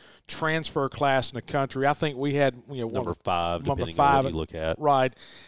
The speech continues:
Speaker 1: And then they were number two. Arizona State was number two transfer class in the country. Now, what all does that mean? You know, do you trust some of those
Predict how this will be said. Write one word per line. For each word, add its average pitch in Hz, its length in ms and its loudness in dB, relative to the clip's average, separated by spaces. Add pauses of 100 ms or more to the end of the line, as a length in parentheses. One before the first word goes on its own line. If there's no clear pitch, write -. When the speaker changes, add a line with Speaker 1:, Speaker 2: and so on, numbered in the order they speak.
(100)
Speaker 1:
And 147 140 -2
then 147 100 -2
they 165 160 6
were 190 140 2
number 151 220 2
two. 180 280 4
Arizona 151 340 4
State 185 260 4
was 120 160 -4
number 165 260 0
two 196 400 -2
transfer 151 640 -4
class 131 380 0
in 127 80 -10
the 110 40 -8
country. 123 300 -4
Now, 123 300 -2 (460)
what 170 200 2
all 156 180 8
does 135 140 2
that 135 200 4
mean? 139 480 -4 (200)
You 139 80 -12
know, 113 320 -4
do 127 120 -4
you 123 160 -2
trust 143 380 2
some 135 180 0
of 127 80 -2
those 127 360 0